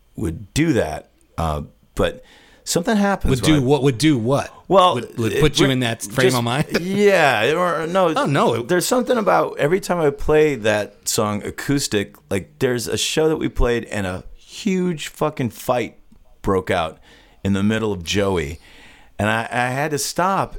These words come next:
Speaker 1: and go, "Wait, what's going on? You guys are brawling in the middle of Joey, uh, by Concrete Blonde? Wh-, what's going on here?" Something happens when I play that song acoustic. It, it, it's,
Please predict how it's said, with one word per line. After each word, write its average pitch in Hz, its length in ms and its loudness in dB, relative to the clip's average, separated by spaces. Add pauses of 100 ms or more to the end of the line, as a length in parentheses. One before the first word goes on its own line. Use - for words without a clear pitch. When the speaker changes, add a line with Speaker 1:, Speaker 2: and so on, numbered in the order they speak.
Speaker 1:
and 110 220 -4
go, 110 400 -2
"Wait, 120 260 -2 (180)
what's 156 360 -4
going 175 300 -2
on? 151 180 0
You 117 80 -2
guys 180 240 0
are 107 100 -6 (300)
brawling 185 520 0
in 123 160 0
the 120 60 0
middle 135 300 2
of 98 160 -6
Joey, 156 680 -2 (180)
uh, 107 200 -4 (240)
by 113 180 -2
Concrete 147 540 -4
Blonde? 151 320 0
Wh-, 143 360 -6
what's 160 260 -2
going 160 280 -2
on 165 220 -6
here?" 92 280 -4 (800)
Something 196 360 -4
happens 185 600 -4 (920)
when 104 220 -2
I 101 120 -2
play 127 280 0
that 101 220 0
song 90 260 -2
acoustic. 85 520 -4
It, 92 160 -6
it, - 220 -4
it's, - 320 -10